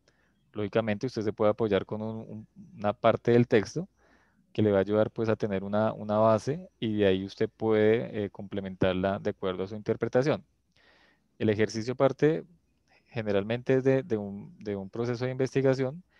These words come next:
y ese compilado que ustedes están tratando de consolidar a través de un documento base. Entonces, pues, este es un primer nivel del documento. Generalmente,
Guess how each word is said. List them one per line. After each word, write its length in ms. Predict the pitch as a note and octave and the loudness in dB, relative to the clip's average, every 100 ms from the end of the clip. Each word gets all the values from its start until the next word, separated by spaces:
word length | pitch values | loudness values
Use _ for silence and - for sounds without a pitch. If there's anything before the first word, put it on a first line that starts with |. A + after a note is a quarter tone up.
| _ _ _ _ _ | _ _ _ _ _
y 200 | A2+ G#2+ | 2 4
ese 260 | G#2 B2 | 4 2
compilado 580 | - C3 B2 A2 G2 G2 | -2 -6 -2 4 4 4
que 80 | A#2+ | -2
ustedes 380 | - A2+ G#2+ A2 | -6 0 2 0
están 320 | A#2 G#2+ F#2+ | -4 -6 -2
tratando 420 | - - A2+ A2 | -4 -2 -2 -2
de 60 | A2+ | -4
consolidar 580 | B2+ A#2+ A#2 A#2+ A#2+ B2 | -4 -6 -2 4 4 2
a 120 | A2+ | -6
través 260 | G#2+ G2 F#2+ | 0 -2 -2
de 60 | |
un 80 | G2+ | -8
documento 560 | G#2+ - G2+ F#2 G2 G2 | -10 -8 -8 -8 -2 0
base. 280 | F#2+ - _ _ _ _ _ _ _ _ - | 0 -2 _ _ _ _ _ _ _ _ -18
Entonces, 420 | G#2 G#2 F#2+ G#2+ | -14 -12 -12 -4
pues, 380 | A#2 G#2 - _ - | -2 -2 -4 _ -10
este 220 | A2 A2+ | -6 -6
es 60 | |
un 100 | A#2 | -6
primer 280 | A2+ A#2 A2+ | -8 -4 -4
nivel 260 | A#2 A2+ A2 | -2 -2 2
del 120 | A2+ | 0
documento. 500 | G#2+ A2+ A#2 G#2 F#2+ | -2 -4 -6 -6 -10
Generalmente, 840 | G2+ G2 F#2+ G2+ A#2+ A#2 C3+ E3 | -6 -2 -2 -2 -4 -2 -4 -4